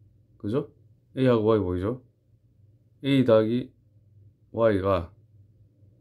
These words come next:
요 B, 여기 되잖아요, 그죠? 외곽, 이것도 B, B가 되고, 이항, 어, B 마이너스 A가 지금 주어져 있으니까 이렇게 하지 말고 이것이 좀 이항이 되겠네.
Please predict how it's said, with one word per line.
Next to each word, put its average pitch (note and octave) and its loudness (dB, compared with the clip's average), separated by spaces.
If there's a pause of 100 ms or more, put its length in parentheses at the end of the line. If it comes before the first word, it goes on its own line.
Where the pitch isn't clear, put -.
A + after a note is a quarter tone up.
(240)
요 G2+ -4
B, G#2+ -2
여기 G2+ -2
되잖아요, D#2+ -6
그죠? D#2+ -18
외곽, F2+ -2 (100)
이것도 - -20
B, F2 -14 (840)
B가 G#2 -2
되고, E2+ -4 (800)
이항, B2 0 (180)
어, G#2 -6 (720)
B F3 0
마이너스 C#3+ 4
A가 B2 0
지금 F#2+ -6
주어져 G#2 -6
있으니까 F2+ -10 (120)
이렇게 G#2 -14
하지 F#2 -10
말고 F#2 -6 (1160)
이것이 C3+ -4
좀 F#2 -6
이항이 F2+ -4
되겠네. D#2+ -12